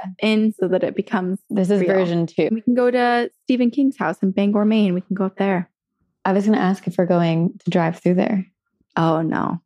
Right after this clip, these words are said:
Speaker 1: It is not. It is much more north than Portland.
Speaker 2: Gotcha. Gotcha. I would have
Speaker 1: But one day we will.
Speaker 2: One day. Okay. I have kind of a long one too.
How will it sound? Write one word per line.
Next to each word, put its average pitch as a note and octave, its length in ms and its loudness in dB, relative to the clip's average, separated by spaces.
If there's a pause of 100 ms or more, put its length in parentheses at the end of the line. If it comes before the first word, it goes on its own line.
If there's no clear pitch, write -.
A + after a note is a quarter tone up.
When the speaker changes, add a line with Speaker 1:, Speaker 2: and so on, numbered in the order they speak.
(120)
Speaker 1:
It E3+ 140 0
is E3 180 0
not. D#3 360 0 (1300)
It F#3+ 100 4
is F3 240 0
much F3+ 240 0
more E3 140 2
north F3+ 280 2
than E3+ 360 0 (100)
Portland. G3 480 0 (220)
Speaker 2:
Gotcha. F3 420 -2 (640)
Gotcha. F3+ 420 -2 (360)
I F#3+ 60 0
would F#3 120 2
have F#3+ 100 2
Speaker 1:
But C4+ 80 0
one A#3 260 2
day G3 240 2
we F#3+ 160 2
will. F#3+ 380 2
Speaker 2:
One A#3 420 2
day. F#3 560 0 (180)
Okay. - 240 -6 (1400)
I A3 100 0
have C#4 140 0
kind A3 180 2
of G3+ 60 2
a G3 60 2
long F3 180 0
one E3+ 160 2
too. F#3 320 -2